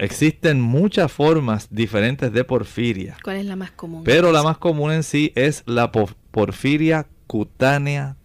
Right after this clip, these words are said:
Speaker 1: tardía. Y créanme que cada una de estas formas en las cuales se presenta la porfiria tiene, de acuerdo a como dijimos, eh, una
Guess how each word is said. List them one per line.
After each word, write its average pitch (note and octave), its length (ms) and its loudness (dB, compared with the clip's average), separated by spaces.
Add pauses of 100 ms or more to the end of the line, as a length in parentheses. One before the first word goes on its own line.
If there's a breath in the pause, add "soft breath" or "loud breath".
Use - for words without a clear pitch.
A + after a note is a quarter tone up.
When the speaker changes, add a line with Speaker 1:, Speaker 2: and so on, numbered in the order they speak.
Speaker 1:
tardía. F#2 640 -4
Y F#2+ 100 -6
créanme D#3+ 480 2
que A2+ 160 -6
cada D3 280 2
una D#3+ 220 0
de C3 180 2
estas C#3 520 0
formas B2+ 760 2 (440 loud breath)
en A2 100 2
las C#3 100 2
cuales C#3 320 2
se A#2+ 120 0
presenta A2+ 600 0
la A2+ 220 2
porfiria F#2+ 720 -2 (400 loud breath)
tiene, D#3 520 4
de G#2 140 2
acuerdo D3 600 4
a B2 100 2
como C3 220 0
dijimos, C3 600 0 (360 loud breath)
eh, B2 220 4
una G3+ 500 4